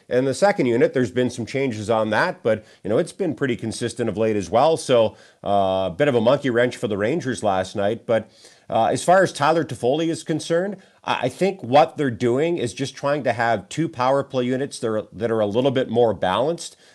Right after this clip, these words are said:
than, uh, the one where they kinda put all their eggs into one basket. Uh, so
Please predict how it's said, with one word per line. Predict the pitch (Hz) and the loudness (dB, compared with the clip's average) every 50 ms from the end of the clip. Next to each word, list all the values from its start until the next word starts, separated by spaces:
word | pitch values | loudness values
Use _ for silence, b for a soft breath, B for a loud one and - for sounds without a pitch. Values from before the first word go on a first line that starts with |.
| b b - | b b 0
than, | 117 127 127 123 123 123 120 123 117 113 b b b b | 4 6 6 6 6 4 2 0 -4 -6 b b b b
uh, | - - 95 87 85 - - _ | -4 0 0 0 0 -2 -6 _
the | - 113 | 0 0
one | 101 95 107 123 143 151 139 | 2 4 4 4 6 6 6
where | 120 117 | 6 6
they | 107 104 101 | 6 4 2
kinda | - 123 123 - | 2 0 0 2
put | - 113 98 | 2 2 4
all | 101 113 127 | 4 4 4
their | 123 117 107 | 6 4 4
eggs | 110 120 131 117 - | 4 4 2 0 -2
into | 117 98 101 | -2 -2 0
one | 98 113 120 117 95 | 2 2 2 2 2
basket. | - 98 107 110 104 - - 165 170 170 - - - - | 2 2 2 2 0 -2 -2 -4 -4 -4 -8 -10 -6 -4
Uh, | 117 113 | -2 -2
so | - - - 139 131 131 127 B | -2 0 0 2 2 2 2 B